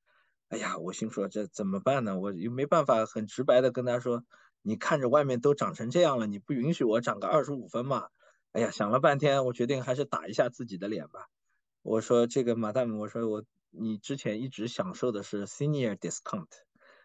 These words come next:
有那个百分之十啊，所以我今天呢收的是原价。”老太一下就着急了，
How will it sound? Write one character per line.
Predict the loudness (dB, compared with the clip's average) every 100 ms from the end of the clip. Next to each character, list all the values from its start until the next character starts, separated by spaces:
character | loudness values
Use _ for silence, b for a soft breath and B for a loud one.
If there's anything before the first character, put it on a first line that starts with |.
| _
有 | -2
那 | 0 0
个 | -2
百 | -4
分 | -6 -6
之 | -6
十 | -6 -8 -8 -10 -10 -18 _ _ _ _ _ _ _ _ -14
啊， | -14 -8
所 | 0 2
以 | 4
我 | 2 -2
今 | -2 0
天 | 2 2
呢 | 0
收 | 0
的 | 0
是 | 0 -4
原 | -6 -10 -10
价。” | -8 -8 -10 _ _ _ _ _
老 | -2
太 | 4 4
一 | 4
下 | 2 2
就 | 2
着 | 4 2
急 | 2 2
了， | 2 2 -4